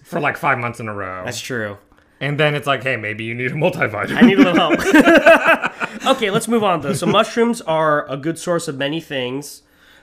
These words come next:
Speaker 2: Bear Grylls always eats them on his trips. A good source of protein and miscellaneous vitamins and all sorts of sexy shit.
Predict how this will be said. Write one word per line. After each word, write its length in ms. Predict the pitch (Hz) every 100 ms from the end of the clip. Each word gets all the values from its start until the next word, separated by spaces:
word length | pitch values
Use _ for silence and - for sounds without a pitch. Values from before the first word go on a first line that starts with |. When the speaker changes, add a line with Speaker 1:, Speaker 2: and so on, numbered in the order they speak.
| _
Speaker 2:
Bear 320 | 127 120 151 156
Grylls 360 | 156 147 143
always 280 | 131 151 147
eats 180 | 135 -
them 180 | 143 123
on 100 | 123
his 200 | 143 139
trips. 580 | - 117 - - - - - 104
A 40 |
good 120 | 120 135
source 160 | 147
of 100 | 139
protein 460 | - 175 175 180 165
and 160 | 139
miscellaneous 480 | 147 143 143 139 131
vitamins 380 | 120 123 123 123
and 80 | 117
all 80 | 117
sorts 180 | 123 107
of 60 |
sexy 260 | - 117 110
shit. 320 | - 98 90